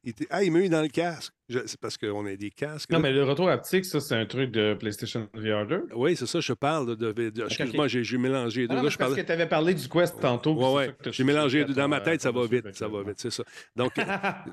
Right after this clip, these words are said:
Speaker 1: avec le V R deux, tu sens le, le retour haptique. Il n'y en a pas nécessairement dans le Quest, mais quand même, est-ce que pour regarder des concerts. Lui, il voulait avoir des films, des concerts, des trucs comme ça. Bon, les films sont pas tous en V R. Il y a quelques créations qui ont été faites, des concerts musicaux.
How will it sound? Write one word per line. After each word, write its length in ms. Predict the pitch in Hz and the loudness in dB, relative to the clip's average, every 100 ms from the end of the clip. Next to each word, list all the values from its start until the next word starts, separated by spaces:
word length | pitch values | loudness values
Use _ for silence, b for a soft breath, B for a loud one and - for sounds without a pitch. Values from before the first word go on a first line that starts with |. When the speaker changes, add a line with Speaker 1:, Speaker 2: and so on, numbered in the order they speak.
| 127 | -2
Speaker 1:
avec 240 | 120 147 | 0 2
le 100 | 147 | 2
V 280 | 123 135 135 | 2 2 0
R 80 | 104 | -2
deux, 340 | 113 147 190 175 | 0 0 0 -4
tu 80 | - | -2
sens 200 | 143 143 | 0 2
le, 140 | 117 | 0
le 120 | 110 | 0
retour 280 | 110 107 127 | -2 -2 -2
haptique. 320 | 101 - 120 104 | -2 -6 -8 -6
Il 60 | 101 | -6
n'y 80 | 113 | -4
en 80 | |
a 80 | 113 | -4
pas 160 | 104 143 | -2 -2
nécessairement 420 | 123 - 110 113 | -2 -4 -4 -4
dans 80 | 110 | -4
le 40 | 101 | -4
Quest, 300 | 143 156 - | -2 -2 -2
mais 240 | 113 139 | -2 -2
quand 180 | 175 131 | -2 -2
même, 180 | 135 127 | -2 -4
est-ce 120 | 110 | -4
que 180 | 131 123 b b b b - | -4 -6 b b b b -2
pour 120 | 113 | 0
regarder 380 | 117 120 117 143 | 2 0 2 0
des 140 | 127 | 0
concerts. 420 | 113 110 107 139 135 | -2 -6 -4 -4 -2
Lui, 80 | |
il 40 | 131 | -2
voulait 120 | 113 | -2
avoir 200 | 110 117 | -2 -2
des 140 | 110 | -4
films, 380 | 101 - 131 127 | -4 -2 -2 0
des 100 | 113 | -4
concerts, 420 | 107 107 95 123 | -6 -6 -4 -4
des 100 | 117 | -6
trucs 200 | 98 107 | -8 -10
comme 180 | - 95 | -8 -10
ça. 140 | - 117 | -6 -6
Bon, 160 | 101 | -6
les 120 | 101 | -8
films 200 | 107 143 | -4 -4
sont 160 | 135 107 | -4 -8
pas 160 | - 107 | -8 -8
tous 260 | - 120 | -4 -4
en 140 | 117 110 | -2 -2
V 180 | 113 | -2
R. 180 | 127 143 | -2 -2
Il 60 | 131 | -4
y 60 | |
a 60 | 104 | -6
quelques 340 | - 123 113 | -4 -6 -4
créations 460 | 110 117 113 107 127 | -6 -2 -2 -2 -6
qui 100 | 117 | -6
ont 60 | 110 | -6
été 140 | 110 | -6
faites, 140 | 117 | -6
des 80 | 117 | -6
concerts 340 | 107 107 123 117 | -6 -6 -4 -4
musicaux. 420 | 113 107 107 156 | -4 -6 -4 -4